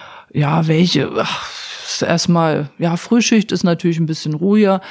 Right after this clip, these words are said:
Nachmittags dann, äh, geht's so langsam los. Dann kommen die ersten von der Arbeit. Dann wird hier gesprochen, was so alles los war in der Nacht. <laughs> Und so ab einundzwanzig Uhr wird's natürlich dann voller. Dann kommen so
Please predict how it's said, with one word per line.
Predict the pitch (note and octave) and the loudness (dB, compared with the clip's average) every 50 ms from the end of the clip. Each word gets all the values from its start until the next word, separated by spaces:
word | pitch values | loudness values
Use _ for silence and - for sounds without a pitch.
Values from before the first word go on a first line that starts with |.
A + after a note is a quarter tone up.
| - - - | -18 -16 -6
Nachmittags | - F#3 G3 G#3+ F#3+ G3+ G#3 G#3 - G3 G3 F#3+ F3 - - - | -2 2 2 4 4 4 2 2 2 2 2 2 2 0 -4 -2
dann, | - E3 E3 E3 E3 E3 E3 D#3+ D#3+ D#3+ D#3 - | -2 0 0 0 0 0 -2 -2 -2 -2 -2 -4
äh, | - - D#3+ D3+ D#3 D#3 D#3 | -4 -4 -4 -2 -2 -2 -4
geht's | - - E3+ F3 F3 F3+ - - | -2 0 0 0 0 -2 -6 -4
so | - E3 E3+ | 0 2 2
langsam | D#3+ D#3 D#3 D#3+ D3+ D#3 F#3+ A#3 A#3+ A#3+ G#3+ A3+ A3 G#3+ G#3+ G#3 | 2 2 2 2 2 4 4 4 4 4 4 4 4 4 4 4
los. | F#3+ G3 G3+ G#3 G#3+ G3+ - | 4 4 4 4 2 2 0
Dann | F3 E3+ | -2 -4
kommen | D3+ - F3 F3 F3 | -2 0 0 0 0
die | E3+ E3 - | 0 0 0
ersten | - B2+ D#3 E3 - - - - D#3+ | 0 2 2 0 -2 -4 -6 -6 -6
von | - - D3+ D3+ | -4 -4 -4 -2
der | D3 - - | -2 -2 -2
Arbeit. | - F#3 A3 A3 B3 A#3 A#3 A#3 A#3 A3+ - - - - - - - - | 0 0 2 2 4 4 4 4 2 2 -2 -10 -14 -20 -20 -20 -20 -8
Dann | _ - E3+ E3+ D#3+ | _ 0 0 2 2
wird | E3+ E3+ - | 0 -2 -2
hier | - - F3 | -2 -2 0
gesprochen, | D#3 - - - - - F3 F#3 F3+ - G3 F#3 F3+ E3 D#3+ | 0 0 -2 -4 -8 -2 -2 -2 2 2 2 2 2 0 0
was | F3 E3 E3 - | 0 -2 -2 -2
so | - E3 D#3+ D#3+ D#3 - | -2 -2 0 0 0 0
alles | C3+ D3 D#3+ E3 - - | 0 2 2 0 2 2
los | G#3 A#3 C4+ C#4 C4 - | 2 4 4 2 2 0
war | A3 F#3+ D#3 | 0 0 2
in | C#3+ | 2
der | D3+ C#3+ | 0 2
Nacht. | C#3+ F#3 B3+ E4 - - - - - F#3 F3+ - - - - - - | 2 2 2 2 0 -6 -10 -6 -2 0 0 0 -2 -6 -14 -14 -12
<laughs> | - - - - - _ - | -14 -14 -16 -18 -20 _ -12
Und | - - F#3 F#3 F#3 F#3+ F#3 G3 G3 - | -6 -2 2 2 4 4 4 4 2 2
so | - F3 F3+ F3 | 2 2 2 4
ab | - - E3+ - | 2 2 0 -2
einundzwanzig | - B2 C3+ D3+ F3 F#3+ G3 - - F#3 F3 F3+ F3+ - F3+ E3 - | -4 -4 0 2 4 4 4 2 2 2 2 4 4 2 0 0 0
Uhr | - F#3 F#3 E3 | 0 0 0 2
wird's | E3 E3 - - - | 0 -4 -4 -2 -2
natürlich | F3 E3 E3 - E3+ E3 E3+ - | -2 -2 0 0 0 0 0 0
dann | - D3+ C#3+ D3 | -2 -4 -4 -4
voller. | - - F#3+ F#3+ G#3 A3 G#3+ G#3+ G#3 F#3 F#3+ - | 0 0 2 4 4 4 4 4 2 0 -2 -4
Dann | - E3 E3 E3 E3 E3 D#3+ | -2 0 0 0 0 -2 -4
kommen | D#3 - E3+ E3+ E3+ E3+ E3+ D#3+ | -4 -2 0 2 2 2 2 2
so | D3 D3 D3 D3+ D3+ D3+ D#3 | 0 0 0 0 0 0 -2